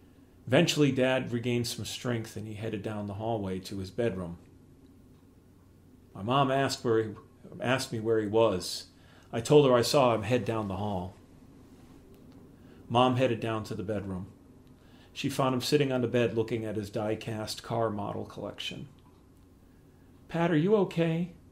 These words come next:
He didn't answer. "Pat, what are you doing? Are you coming out to Teresa's party?" "Yes," he replied in a weak voice. He laid back for a moment and closed his eyes.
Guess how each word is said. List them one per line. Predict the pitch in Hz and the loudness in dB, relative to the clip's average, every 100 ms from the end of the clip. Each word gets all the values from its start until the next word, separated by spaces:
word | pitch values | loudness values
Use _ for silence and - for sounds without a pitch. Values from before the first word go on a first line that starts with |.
| - - - - - - - - - - | -20 -20 -20 -20 -20 -20 -20 -20 -20 -20
He | - 101 | -12 -8
didn't | 104 98 | -6 -6
answer. | 95 92 - 98 - - - - - - - - - - - - - | -6 -8 -10 -12 -14 -20 -20 -20 -20 -20 -20 -20 -20 -20 -20 -20 -8
"Pat, | 170 147 117 | -2 0 0
what | 151 | -2
are | |
you | 190 185 | 0 -2
doing? | 143 214 180 87 92 - - - - - | 0 0 0 0 -6 -12 -20 -20 -20 -6
Are | 120 | 0
you | 147 | 2
coming | 175 175 175 | 2 4 4
out | 185 | 2
to | 180 | -2
Teresa's | - 165 185 - 180 | -4 2 2 2 -4
party?" | - 185 190 220 220 - - - - - - - - - | -2 0 0 0 -4 -10 -20 -20 -20 -20 -20 -20 -20 -18
"Yes," | 104 - - - - - - - - - - | -14 -12 -10 -8 -8 -12 -16 -20 -20 -20 -16
he | 92 - | -16 -16
replied | - - 87 85 | -20 -12 -10 -8
in | 85 | -8
a | 87 | -6
weak | 90 85 | -8 -10
voice. | - 85 90 - - - - - - - - - - - - - - - - - - - - | -12 -10 -10 -10 -14 -16 -20 -20 -20 -20 -20 -20 -20 -20 -20 -20 -20 -20 -20 -20 -20 -16 -4
He | |
laid | 131 139 131 | 2 2 2
back | 117 113 110 | 0 -2 -4
for | - | -6
a | 104 | -4
moment | 104 101 95 | -4 -4 -6
and | |
closed | 90 107 104 101 | -6 -6 -6 -6
his | 90 | -6
eyes. | 90 85 87 87 - - | -6 -4 -6 -8 -12 -14